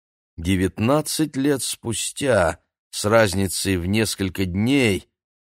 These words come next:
судьба настигнет его в снегах Соммы. На снимке, который нравится Матильде больше всего,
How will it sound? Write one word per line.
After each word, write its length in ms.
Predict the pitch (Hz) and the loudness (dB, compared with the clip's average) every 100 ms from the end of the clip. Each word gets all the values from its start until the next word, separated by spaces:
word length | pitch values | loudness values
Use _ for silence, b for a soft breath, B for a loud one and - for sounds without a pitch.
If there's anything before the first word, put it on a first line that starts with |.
| _ | _
судьба 680 | - - 98 85 80 95 135 | -8 -2 -2 -2 0 2 4
настигнет 880 | 104 95 - - 139 131 110 107 - | 2 0 -2 -4 -2 -2 0 -2 -2
его 340 | 98 98 101 | 0 2 0
в 100 | - | -2
снегах 640 | - 78 76 87 95 87 | -8 -8 -6 0 0 0
Соммы. 720 | - - - 98 90 71 65 - _ _ _ _ _ _ _ _ _ | -6 -6 -2 0 -2 -6 -10 -14 _ _ _ _ _ _ _ _ _
На 140 | 95 104 | -2 0
снимке, 500 | - 131 139 123 120 | 2 4 2 2 0
который 380 | 123 110 127 | 0 2 4
нравится 560 | 120 117 131 127 110 120 | 4 4 4 2 0 0
Матильде 500 | 117 110 127 117 107 | 0 0 -2 0 0
больше 380 | 107 120 107 113 | 2 2 2 -4
всего, 640 | - - 117 143 127 78 | -2 -2 0 2 2 0